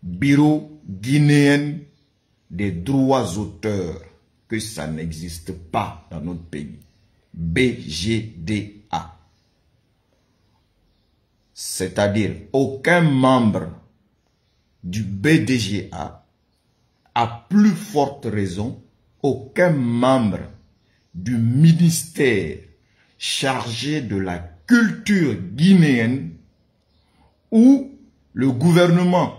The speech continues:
ou le chef du gouvernement lui-même en personne n'a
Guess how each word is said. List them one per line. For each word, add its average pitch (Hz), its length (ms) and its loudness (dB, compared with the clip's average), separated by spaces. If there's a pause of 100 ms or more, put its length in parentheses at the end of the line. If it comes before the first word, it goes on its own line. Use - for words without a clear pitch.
ou 196 160 0
le 156 180 4
chef 190 540 -4
du 123 160 -8
gouvernement 127 720 -4
lui-même 147 800 0
en 87 180 -6
personne 113 640 -6 (640)
n'a 90 400 -8